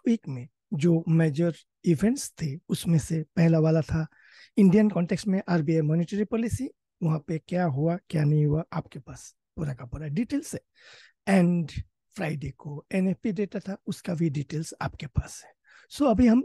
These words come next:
directly chart में चलते हैं कि कैसे चार्ट वाइज price actions behave किया और यहाँ से हम Monday onwards क्या expect कर सकते हैं। अभी हम आते हैं dollar index।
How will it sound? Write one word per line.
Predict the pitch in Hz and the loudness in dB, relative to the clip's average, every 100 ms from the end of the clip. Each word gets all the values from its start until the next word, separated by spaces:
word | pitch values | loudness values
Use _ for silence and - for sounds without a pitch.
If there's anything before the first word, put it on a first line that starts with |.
| - | 2
directly | 170 160 156 - 208 | 2 2 0 -2 -4
chart | - 180 165 - | 0 2 2 4
में | 226 | 2
चलते | 233 220 - | 4 0 2
हैं | 202 254 - _ _ - | 2 2 -4 _ _ -2
कि | 269 233 - _ _ - | 0 0 -6 _ _ -4
कैसे | 214 208 - 254 - _ _ | 0 0 0 -4 -6 _ _
चार्ट | - 190 196 - | -2 0 0 0
वाइज | 196 233 214 - - _ | 0 0 -2 -10 -20 _
price | - 190 - - | -4 -2 -4 -8
actions | 180 - 202 190 - | -10 -4 -4 -4 -4
behave | 147 147 165 170 240 - | -6 -2 2 2 0 -4
किया | 151 147 233 _ - | -10 -8 -10 _ 2
और | 202 151 196 311 _ _ _ _ _ _ | 2 2 -2 -4 _ _ _ _ _ _
यहाँ | 196 196 | 2 2
से | - 220 | 2 0
हम | 156 175 - _ _ _ 175 | 0 -4 -12 _ _ _ 2
Monday | 180 196 240 | 4 4 0
onwards | - 170 151 196 - - _ _ | 0 -2 -4 -8 -12 -20 _ _
क्या | 202 208 277 _ | -6 -6 -6 _
expect | 165 - - 233 - - _ _ _ | -8 -6 -6 -6 -6 -16 _ _ _
कर | - | -8
सकते | - - - - | -8 -12 -20 -20
हैं। | - _ _ _ _ - | -20 _ _ _ _ -8
अभी | 190 269 - _ _ _ _ _ _ | 2 2 2 _ _ _ _ _ _
हम | 202 220 - | -2 -2 -2
आते | 175 - 165 | -6 -4 -6
हैं | 160 - | -6 -6
dollar | - 165 139 - | -4 -4 -4 -10
index। | - - - - | -18 -20 -16 -14